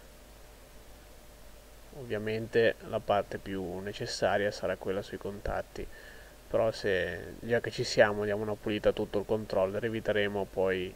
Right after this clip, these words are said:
eh, successivamente di doverlo magari riaprire e ripetere l'operazione.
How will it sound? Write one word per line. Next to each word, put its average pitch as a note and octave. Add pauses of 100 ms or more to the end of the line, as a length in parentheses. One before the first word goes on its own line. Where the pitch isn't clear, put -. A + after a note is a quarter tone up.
(840)
eh, G#2
successivamente A2
di G#2
doverlo G2+
magari G2+
riaprire F#2+ (140)
e F#2
ripetere F#2+
l'operazione. F#2